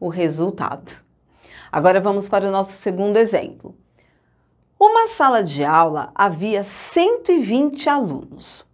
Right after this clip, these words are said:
Após a aplicação da primeira prova, quarenta alunos tiraram nota satisfatória para a aprovação. A fração de alunos não foram aprovados é... e aí aqui nós temos as seguintes alternativas.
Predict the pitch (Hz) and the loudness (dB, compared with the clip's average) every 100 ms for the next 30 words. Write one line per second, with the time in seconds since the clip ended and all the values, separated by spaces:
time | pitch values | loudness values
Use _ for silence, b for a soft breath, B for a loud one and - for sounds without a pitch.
0 | _ b b - - 220 233 262 262 254 | _ b b -10 2 8 8 6 -2 -2
1 | 208 180 170 - 151 151 147 151 139 139 | -4 -4 -6 -6 -4 -6 -8 -8 -8 -8
2 | 143 160 180 165 - - _ _ _ _ | -6 2 4 4 -2 -16 _ _ _ _
3 | 170 160 185 226 240 208 180 185 190 185 | 0 2 2 0 -2 0 -2 -4 -6 -10
4 | - 196 170 165 175 175 165 165 151 - | -8 -2 0 0 0 -2 -2 -4 -10 -8
5 | - 226 254 247 247 - 247 - 196 196 | 2 2 2 -6 -6 -8 -6 0 0 2
6 | 202 202 196 196 196 190 202 208 - 147 | 0 0 2 0 0 -2 -2 -6 -10 -12
7 | - _ _ b b b b 147 151 156 | -14 _ _ b b b b -10 -2 -2
8 | 160 208 214 208 185 170 151 - - b | 2 0 4 2 2 0 -2 -8 -14 b
9 | b - 226 240 254 277 294 320 381 370 | b 0 4 6 6 6 6 4 2 -4
10 | - _ _ - 220 214 208 214 208 175 | -20 _ _ 0 4 4 2 -2 -2 -4
11 | 175 165 156 156 139 147 185 185 - 180 | -2 -4 0 0 0 -4 -10 -12 -8 0
12 | 165 160 202 269 _ _ _ 151 143 156 | 2 4 2 -2 _ _ _ -4 -2 0
13 | 160 165 170 170 170 170 160 170 170 165 | -2 -4 -6 -6 -4 -2 -2 -2 -4 -6
14 | - 160 160 156 160 156 156 160 165 - | -10 -6 -6 -2 -2 -2 -2 -2 -4 -10
15 | 143 - - - | -14 -16 -20 -20